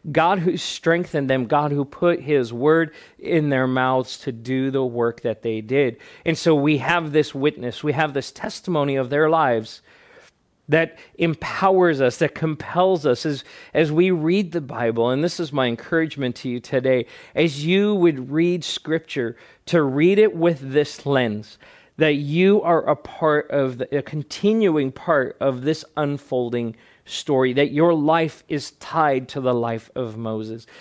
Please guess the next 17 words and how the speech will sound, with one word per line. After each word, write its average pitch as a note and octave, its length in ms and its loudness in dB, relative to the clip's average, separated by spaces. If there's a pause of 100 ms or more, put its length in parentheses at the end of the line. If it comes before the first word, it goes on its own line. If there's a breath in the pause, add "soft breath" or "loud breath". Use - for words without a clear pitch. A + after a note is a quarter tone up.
(140 loud breath)
that D#3 100 4
your E3 260 4
life D#3+ 420 0
is D#3+ 220 -2
tied D#3+ 460 -2
to C3+ 160 -4
the B2 120 2
life A#2 440 0
of A#2 200 -6
Deborah A#2+ 420 0 (280 loud breath)
and C#3 240 -2 (140)
Esther B2+ 480 -2 (320 loud breath)
and, D3 280 -2
and B2 320 -4
Daniel B2+ 640 0 (260 loud breath)
and D3 280 2
Lydia, C3+ 560 4